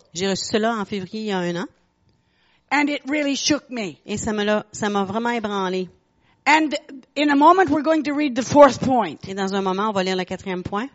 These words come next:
Speaker 2: And I understood it already in February.
Speaker 1: Et je l'ai compris déjà en février.
Speaker 2: But I could never have imagined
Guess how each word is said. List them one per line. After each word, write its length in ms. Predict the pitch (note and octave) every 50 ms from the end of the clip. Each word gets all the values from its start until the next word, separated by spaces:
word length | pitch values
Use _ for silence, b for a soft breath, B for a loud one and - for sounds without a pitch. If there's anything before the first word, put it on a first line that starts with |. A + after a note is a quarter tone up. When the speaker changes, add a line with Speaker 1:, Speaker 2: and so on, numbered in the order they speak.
| _ -
Speaker 2:
And 280 | - D4 D#4 D#4 D#4+ D#4 D#4 - - -
I 220 | C#4+ D#4 D#4 D4 D4
understood 600 | E4 F4 F4 F4 E4+ - - - - F#4 F4+ E4
it 120 | D#4 - - - _ _ _ _ _ _ _ _ -
already 540 | B3+ D4 D#4 D4+ D4 D4+ D#4+ D#4 D4+ D4 B3 B3
in 120 | B3+ B3+ A3+
February. 800 | - - D#4+ E4+ D#4+ D4+ D4 B3 A3+ G#3 F#3+ E3+ D#3 B2+ - _ _ -
Speaker 1:
Et 100 | G3 G3+
je 80 | F#3 F#3+
l'ai 80 | G3
compris 380 | F#3+ - G#3+ G#3 - - A#3+ G#3+
déjà 320 | G#3 G#3 G3 G#3+ A3+ - -
en 140 | A3 G3 F#3+
février. 460 | - G#3 G3+ F3+ G3 G3 G3+ G#3+ G#3+
Speaker 2:
But 160 | D#4+ D#4+ D#4 - -
I 260 | D4+ D4 C#4+ C#4+ B3 - -
could 340 | - A#3 D#4+ D#4+ D4+ A#3
never 680 | C4+ C#4 C#4+ D4+ D#4+ E4 F4 G4 G#4+ G#4+ D#4+ D4+ A#3 G3+
have 200 | - - C#4 C4
imagined 680 | C#4+ C#4+ C#4+ D4 D4 D4 C4+ A3 G#3+ A#3+ G#3+ F#3+ E3